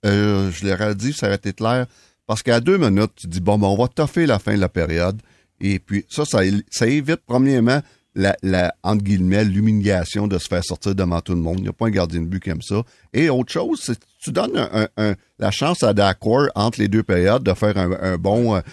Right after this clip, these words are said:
étirement dans la chambre puis de se préparer, embarquer dans le match en, au début de la deuxième.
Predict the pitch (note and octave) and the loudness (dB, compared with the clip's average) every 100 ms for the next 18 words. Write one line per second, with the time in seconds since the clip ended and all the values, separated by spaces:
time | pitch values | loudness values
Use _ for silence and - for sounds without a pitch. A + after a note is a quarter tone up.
0 | - - G2+ - A#2+ G#2 G#2+ A2+ G2+ G2 | -8 -4 -4 0 2 4 2 2 2 0
1 | F#2 G2+ G#2 A#2 - F#2+ F#2+ - G2+ B2 | 0 0 2 0 0 -2 -2 -4 -4 -2
2 | - G#2 G2+ A#2+ F#2+ G2 - A#2 A#2 A#2 | 0 0 0 0 -2 -4 -4 -2 0 0
3 | B2 C3+ A#2 A2 A2+ A2 G#2+ A2+ C3 A2+ | -2 -2 -4 -4 -2 -2 0 0 0 0
4 | G#2+ G#2 F#2+ G2 | 0 0 0 -2